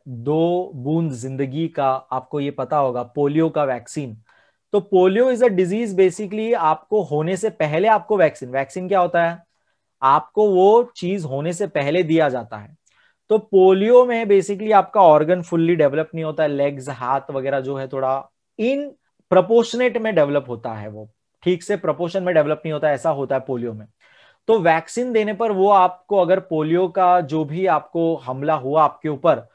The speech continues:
तो वो आपको नहीं कुछ डैमेज करेगा, इसलिए बच्चों को बचपन में ही वो वैक्सीन दिया जाता है पोलियो का, राइट?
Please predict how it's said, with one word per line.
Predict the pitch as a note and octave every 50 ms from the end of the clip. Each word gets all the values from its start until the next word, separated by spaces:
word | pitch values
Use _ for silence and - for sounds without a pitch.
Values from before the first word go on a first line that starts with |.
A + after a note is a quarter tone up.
| _ _ _ _ _
तो | - G3+
वो | G3+ F#3+ G#3+ A3+
आपको | A#3 G#3+ - - - A3+
नहीं | G3+ F3 D#3+ D3 D#3 F3 G3 G3+ G#3+ G#3 - _ _
कुछ | - F#3 F3+ F3+ - - -
डैमेज | C3+ C3 C3 C3+ C#3+ D3 C#3 -
करेगा, | - - C#3 A#2+ A#2+ A#2 G#2+ A2+ A2 -
इसलिए | - B2+ - E3+ F3 F3+
बच्चों | C#3+ D3 C#3 - - E3+ E3+
को | D#3 F#3 D#3+
बचपन | C#3+ C#3 C#3 - - D#3+
में | E3 E3 E3
ही | D#3 D#3+ F3
वो | E3+ D#3 D3+ D#3 D#3+
वैक्सीन | C#3+ C#3 C3+ B2+ - - - D#3+ E3 D#3+ C#3
दिया | C3 C3+ C3 C3
जाता | B2 B2 A#2 A2 - B2 A#2+
है | A2+ A#2 A2+ A2 -
पोलियो | - C#3 C3+ B2+ C3 B2+ A2
का, | A2 A2+ G#2+ G#2+ _ _ _ _ _ _ _ _ _ _ C#3
राइट? | D3+ E3+ G3 G3